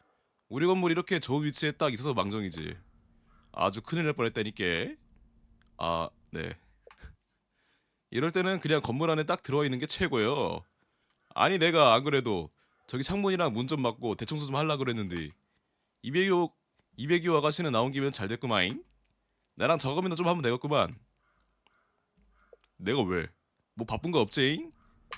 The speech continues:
내가 왜? 아, 아니요, 죄송한데 저 지금 한강 가려고 했어요.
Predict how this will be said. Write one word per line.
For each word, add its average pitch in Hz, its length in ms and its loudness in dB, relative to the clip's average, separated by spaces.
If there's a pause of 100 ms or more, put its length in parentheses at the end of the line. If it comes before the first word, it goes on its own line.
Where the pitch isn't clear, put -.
내가 139 200 4
왜? 131 400 6 (640)
아, - 120 -4 (100)
아니요, 117 300 -4
죄송한데 120 400 -4
저 104 180 -4
지금 104 280 -8
한강 156 260 -4
가려고 113 280 -4
했어요. 80 260 -10